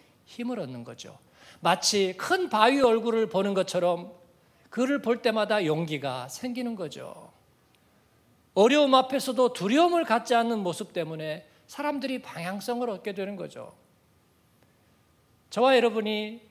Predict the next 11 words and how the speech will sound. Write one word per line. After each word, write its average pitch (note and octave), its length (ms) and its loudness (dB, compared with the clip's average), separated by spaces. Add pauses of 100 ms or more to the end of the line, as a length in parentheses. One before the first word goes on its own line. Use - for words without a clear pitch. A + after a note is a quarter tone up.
그와 G3 200 0
같은 G3 280 -4
인생이 D#3+ 360 -8
되기를 C#3+ 300 -12
바랍니다. B2 680 -16 (1080)
오직 E3+ 500 -4 (500)
하나의 G#3 460 -4
마음으로 A#2 680 -12 (1080)
하나님의 B3 840 -4 (100)
중심에 E3 920 -6
서서 B2 640 -12